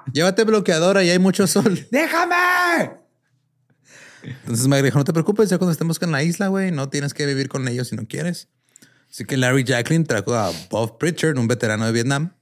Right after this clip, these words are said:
Speaker 1: Bob también trabajaba como guardia de seguridad y estaba emocionado de matar comunistas por dinero. Ahora, un ayudante del sheriff, Christopher Anderson, respondió también al anuncio en Le Mercenaries.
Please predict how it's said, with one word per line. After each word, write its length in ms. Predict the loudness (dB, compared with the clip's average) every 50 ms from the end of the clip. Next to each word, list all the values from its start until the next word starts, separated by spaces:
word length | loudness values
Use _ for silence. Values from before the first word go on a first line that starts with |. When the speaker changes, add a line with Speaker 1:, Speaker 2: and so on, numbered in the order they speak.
| _ _ -20 -20 _ _ _ _ _ _ _ _ _ _ _ -8
Speaker 1:
Bob 220 | -4 -4 -2 -2
también 220 | -2 -2 -2 0 0
trabajaba 420 | 0 -2 -2 -2 -2 -2 -2 -2
como 280 | -2 -2 0 0 0 0
guardia 260 | 0 0 0 0 -2
de 60 | -2
seguridad 520 | -2 -2 -2 -2 0 -2 -2 -4 -6 -10 _ _ _ _ _ _ _ _ _ _ -8
y 80 | -6 -4
estaba 280 | -2 0 0 2 2
emocionado 560 | 2 2 2 2 2 2 0 0 0 0 0
de 60 | -2 -2
matar 320 | -2 -4 -4 -6 -6 -4
comunistas 480 | -4 -6 -6 -6 -6 -6 -6 -6 -6 -6
por 140 | -6 -6 -4
dinero. 400 | -4 -2 -4 -4 -6 -10 -12 -14 -16 -20 -20 -20 _ _ _ _ _ _ _ _ _ _ _ _ _ _ _ _ _ _ _ _ _ _ -6
Ahora, 320 | -4 -2 -2 -4 -4 -8 -10 -4
un 120 | 0 0 2
ayudante 500 | 2 4 2 2 2 0 0 0 0 2
del 160 | 2 0 -2
sheriff, 420 | -2 -2 0 0 -2 -4 -6 -8 -8
Christopher 380 | -6 -4 -4 -4 -2 -2 0 0
Anderson, 380 | 0 0 0 0 2 0 0
respondió 420 | 0 -2 -2 -2 -4 -4 -4 -4 -4
también 260 | -4 -2 -2 -2 -2
al 60 | -2
anuncio 400 | -2 -2 -2 -2 -2 -2 -2 -2
en 140 | -2 -2 -2
Le 60 | 0
Mercenaries. 880 | -2 -2 -2 -2 -4 -4 -4 -4 -4 -4 -6 -6 -8 -10 -12 -16 -16